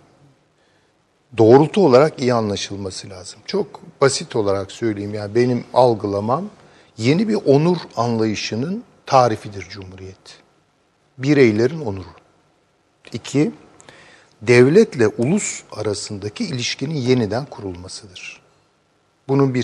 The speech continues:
tabiyet ilişkisi olmaktan çıkartılıp bir, e, ne diyelim ona,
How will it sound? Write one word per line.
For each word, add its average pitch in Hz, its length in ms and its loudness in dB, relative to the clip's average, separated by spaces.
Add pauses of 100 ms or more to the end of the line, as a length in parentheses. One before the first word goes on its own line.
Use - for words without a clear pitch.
tabiyet 120 640 4
ilişkisi - 500 -8
olmaktan 131 580 -2
çıkartılıp - 840 -6 (460)
bir, 165 380 -2 (880)
e, 113 80 0 (960)
ne 117 220 -2
diyelim 104 320 -2
ona, 135 380 -4